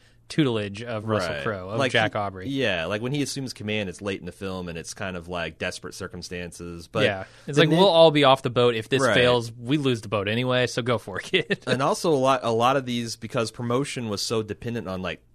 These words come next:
Speaker 2: seniority, like, a lot of, if, like, you were the, a son of a captain or a nobleman, a lot of times they would get you on the ship, like, six or seven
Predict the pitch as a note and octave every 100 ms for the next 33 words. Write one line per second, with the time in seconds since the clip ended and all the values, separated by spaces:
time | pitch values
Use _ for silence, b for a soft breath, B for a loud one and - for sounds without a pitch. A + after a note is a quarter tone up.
0 | _ - - G2 F2+ G#2 B2 B2+ - C3+
1 | C3+ C3+ G2+ G2 G2+ G2+ G#2+ A#2 A2+ G#2
2 | F#2 F#2+ F#2+ A2 B2+ B2+ A2 G2+ F#2 F2+
3 | F2+ E2+ - F2+ - A#2 A#2 A2 F#2 F2+
4 | - G#2+ G#2 - G#2 G#2 F2+ F#2 F2 E2+
5 | F#2 A2 A2 E2+ E2 E2 D#2+ D#2+ b b
6 | b G2+ C3 D3+ A2+ G#2 B2 B2+ F2 G#2+
7 | A2+ A2 G2 - - D3 - D2 - C3
8 | C3 - - A2 F#2 C#2 A1+